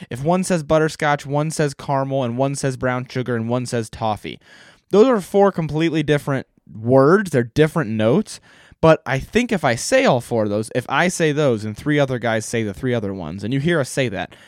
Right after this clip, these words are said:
I think you're gonna have an idea of what we're trying to get at. And so the notes that a whiskey has is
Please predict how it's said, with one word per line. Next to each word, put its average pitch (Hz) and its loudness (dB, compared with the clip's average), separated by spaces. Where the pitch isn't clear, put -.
I 160 4
think 240 0
you're 226 2
gonna 196 2
have 175 0
an 156 0
idea 117 -4
of 110 -4
what 127 4
we're 123 0
trying 113 -6
to 98 -10
get 101 -10
at. - -14
And 151 -2
so 156 4
the 139 2
notes 185 0
that 180 -2
a 165 0
whiskey 156 -2
has 123 0
is 131 0